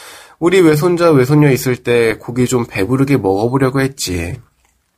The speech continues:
많은 인원의 얄팍한 고기 몇 점. 경로당에서만 해당되는 말은 아니었을 거다. 아무리 시설에서 특식으로 피자나 떡볶이,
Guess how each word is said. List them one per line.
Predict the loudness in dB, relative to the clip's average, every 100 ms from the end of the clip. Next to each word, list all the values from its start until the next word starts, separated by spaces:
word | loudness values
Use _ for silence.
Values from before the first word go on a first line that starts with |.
| _ _ _ _ _ _ _ _ _ _ -20 -20 _ _ _ _ -20 -6
많은 | -2 2 2
인원의 | 4 2 2 0 0
얄팍한 | 0 -2 -6 -2 -2 -2
고기 | -4 -4 -2
몇 | -4 -4
점. | -6 -6 -8 -16 -20 -20 -20 _
경로당에서만 | 0 2 4 2 0 0 -2 -2
해당되는 | -4 -4 -2 -2 0
말은 | 0 0 0
아니었을 | -2 -4 -6 -4
거다. | -4 -4 -4 -6 -12 _ _ -6
아무리 | -2 0 0
시설에서 | -2 -4 0 0 0 -2 -4
특식으로 | -8 -6 -2 0 0 -2 -4
피자나 | -8 -2 2 4 4 2
떡볶이, | -2 -2 -6 -4 -6 -6